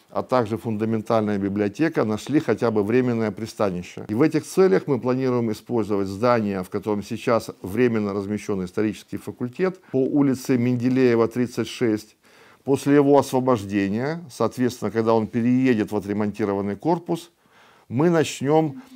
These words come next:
постепенное переселение людей из оставшейся части главного корпуса. Также будем, э, перемещать, э,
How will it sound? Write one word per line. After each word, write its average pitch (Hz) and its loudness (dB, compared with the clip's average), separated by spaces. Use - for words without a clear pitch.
постепенное 131 2
переселение 123 0
людей 107 0
из - -2
оставшейся 120 0
части 117 0
главного 95 -2
корпуса. 139 -4
Также 147 6
будем, 120 2
э, 110 -2
перемещать, 131 2
э, 104 -2